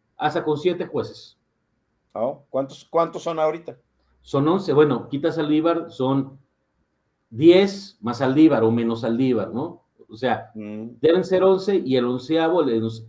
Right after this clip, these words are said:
Speaker 1: el décimo primero es, es Saldívar, que bueno,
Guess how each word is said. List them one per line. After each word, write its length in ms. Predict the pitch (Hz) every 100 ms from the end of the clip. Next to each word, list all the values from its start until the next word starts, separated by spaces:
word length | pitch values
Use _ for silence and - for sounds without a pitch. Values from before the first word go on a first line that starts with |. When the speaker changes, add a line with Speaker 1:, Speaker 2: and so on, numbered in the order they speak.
| _ _ _ 101
Speaker 1:
el 560 | 110 107 104 107 113
décimo 360 | 123 127 151 147
primero 480 | 139 139 156 151 123
es, 260 | 123 139
es 160 | 110 110
Saldívar, 440 | 143 156 170 170 - - _ -
que 80 |
bueno, 320 | 123 120 98